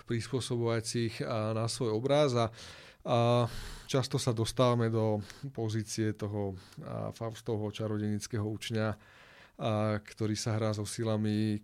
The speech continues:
ktorých, a, dôsledky si nevie ani predstaviť. A to je vlastne metafora tej situácie, v ktorej, v ktorej momentálne sme. A že jednoducho ten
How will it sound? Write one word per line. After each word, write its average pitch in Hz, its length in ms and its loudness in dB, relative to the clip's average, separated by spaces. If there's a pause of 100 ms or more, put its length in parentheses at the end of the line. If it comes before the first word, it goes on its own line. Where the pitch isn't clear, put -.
(200)
ktorých, 104 880 -6
a, 101 800 -2
dôsledky 107 560 -4
si 120 80 -4
nevie 110 240 0
ani 104 160 -4
predstaviť. 101 560 -8 (640)
A 117 80 4
to 143 400 8
je 143 80 12
vlastne 135 480 6
metafora 135 560 4
tej 123 160 0
situácie, 123 480 4
v - 80 -4
ktorej, 120 320 2
v - 80 -18
ktorej 120 160 0
momentálne 117 560 2
sme. 117 320 2 (580)
A 117 640 4 (300)
že 110 240 0
jednoducho 113 400 -2
ten 110 400 0